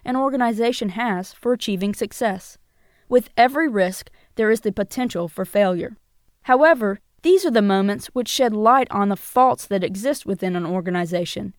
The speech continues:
its processes and procedures. Effective leaders realize that learning from failure empowers change and inspires efforts to improve. Therefore, leaders never fear failure, they embrace it. Transparency.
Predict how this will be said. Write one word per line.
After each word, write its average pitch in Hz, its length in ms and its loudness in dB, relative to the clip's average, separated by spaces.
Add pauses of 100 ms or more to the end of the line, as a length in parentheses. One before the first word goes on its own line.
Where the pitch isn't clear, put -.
(240)
its 220 160 -2
processes 247 760 0 (140)
and 269 160 -2
procedures. 262 720 -6 (560)
Effective 262 440 -2
leaders 202 360 -2
realize 233 440 2
that 208 220 -4
learning 269 380 -2
from 226 180 -4
failure 220 460 0 (180)
empowers 233 640 0
change 208 500 -4 (240)
and 254 140 -6
inspires 262 720 0
efforts 196 440 -4
to 196 200 -6
improve. 196 600 -2 (460)
Therefore, 254 480 2 (260)
leaders 381 300 -2
never 240 280 0
fear 269 420 0
failure, 180 600 -4 (240)
they 208 140 -2
embrace 196 460 0
it. - 220 -18 (720)
Transparency. - 880 -6